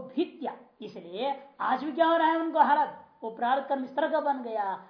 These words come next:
अब जीवन मुक्त होने गया, ब्रह्म ज्ञान हो गया, जीवन मुक्त हो गया, ब्रह्मा जी के उपदेश मिलकर के, उसके बावजूद भी उसी प्रारब्ध कर्म की वजह से भय उसके अंदर विद्यमान है। ब्रह्मणो भीत्या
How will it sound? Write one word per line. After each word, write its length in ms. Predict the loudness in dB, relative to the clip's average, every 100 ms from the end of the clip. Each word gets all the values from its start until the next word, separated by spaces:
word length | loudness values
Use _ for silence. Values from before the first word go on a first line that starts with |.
| 0
अब 160 | 2 4
जीवन 200 | 2 -4
मुक्त 260 | -6 -4 0
होने 180 | 0 0
गया, 160 | -8
ब्रह्म 300 | -6 -4 -4
ज्ञान 220 | 0 2
हो 60 | 2
गया, 140 | 2
जीवन 220 | -2 -2 -4
मुक्त 200 | -2 0
हो 80 |
गया, 200 | 2 4 2
ब्रह्मा 240 | 0 -4
जी 60 | -4
के 60 |
उपदेश 260 | -6 -8 -8
मिलकर 240 | -10 -10
के, 60 | -10
उसके 140 | -10 -10
बावजूद 460 | -8 -6 -6 -6 -8
भी 340 | -8 -12 -10 -12 -16 _ _ _ -8
उसी 180 | -6 -4
प्रारब्ध 300 | -2 -2 -2
कर्म 140 | -10
की 60 | -10
वजह 200 | -16 -14
से 200 | -12 -12 -14 -20 _ _
भय 200 | -14 -10
उसके 280 | -10 -10 -16
अंदर 120 | -20
विद्यमान 460 | -20 -20 -20 -18 -18
है। 260 | -20 -20 -20 _ _ _ _ _ _ _ _ _ _ -12
ब्रह्मणो 380 | -4 4 4 4
भीत्या 440 | 0 -4 2 2